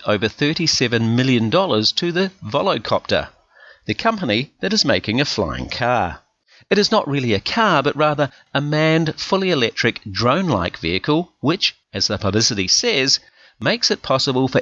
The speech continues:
everyone to dream of flying and help modern cities solve their growing mobility problems.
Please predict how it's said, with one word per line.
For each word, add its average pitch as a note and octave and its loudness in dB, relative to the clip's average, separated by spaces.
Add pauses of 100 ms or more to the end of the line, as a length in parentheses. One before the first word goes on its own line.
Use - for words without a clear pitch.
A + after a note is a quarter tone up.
everyone E3 2
to A#2+ -2
dream D3+ -2
of C3+ 0
flying C#3+ 2 (240)
and G#2 -2
help G#2+ -2
modern A#2+ 0
cities A2+ 0
solve A2 0
their G#2+ 2
growing G2+ 0
mobility F2+ 0
problems. G2+ 0